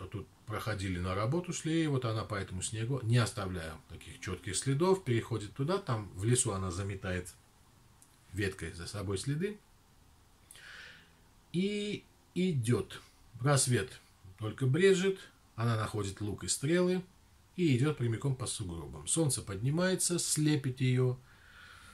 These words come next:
<coughs> Она идёт к дому, хочет попрощаться, наверное, потому что это, может быть, последний её поход к этому дому.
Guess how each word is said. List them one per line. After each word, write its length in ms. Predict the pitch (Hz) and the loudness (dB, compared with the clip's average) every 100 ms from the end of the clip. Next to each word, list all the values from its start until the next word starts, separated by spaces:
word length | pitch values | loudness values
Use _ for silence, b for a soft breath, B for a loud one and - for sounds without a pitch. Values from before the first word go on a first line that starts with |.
| B B - | B B 8
<coughs> 1300 | - - - - - - - - 120 - - - - | 10 10 8 6 8 10 8 6 2 0 -16 -20 -4
Она 280 | 120 151 175 | 4 6 8
идёт 220 | 123 127 | 8 6
к 80 | 101 | 4
дому, 400 | 98 123 147 180 - - - B B B B B B B B B B | 4 6 6 2 -6 -18 -18 B B B B B B B B B B
хочет 320 | - 135 120 - | 2 2 2 -2
попрощаться, 720 | 117 117 113 - 175 - 165 | 0 2 2 4 4 4 2
наверное, 500 | 160 156 160 156 139 | 4 4 4 2 0
потому 240 | - 113 | 0 -2
что 140 | - | -2
это, 120 | 98 98 | -4 -4
может 400 | 90 90 95 87 | -4 -4 -4 -4
быть, 140 | - | -6
последний 480 | 101 95 101 90 87 | -4 -4 -2 -2 -2
её 160 | 90 | -4
поход 340 | 80 92 - 139 | -4 -6 -6 -4
к 80 | 143 | -4
этому 300 | 131 135 127 | 0 0 2
дому. 340 | 135 127 | 4 2